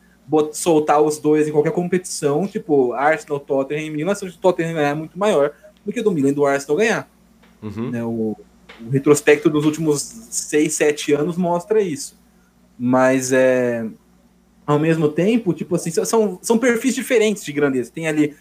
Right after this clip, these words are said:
Speaker 1: os cara-, os times que são grandes em dinheiro, os times que são grandes em história e dinheiro.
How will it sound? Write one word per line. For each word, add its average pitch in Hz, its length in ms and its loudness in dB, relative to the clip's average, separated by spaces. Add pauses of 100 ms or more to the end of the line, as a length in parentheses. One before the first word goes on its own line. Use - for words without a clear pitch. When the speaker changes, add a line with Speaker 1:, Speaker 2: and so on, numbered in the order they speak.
(180)
Speaker 1:
os 147 120 -10
cara-, 185 220 2
os - 80 -6
times 196 160 -2
que 185 100 -8
são 185 200 0
grandes 170 640 0
em 165 100 -10
dinheiro, 165 640 0 (300)
os 143 140 -8
times 175 160 -4
que 190 100 -6
são 175 260 -2
grandes 160 420 0
em 156 100 -2
história 165 520 0
e 151 120 2
dinheiro. 165 640 -2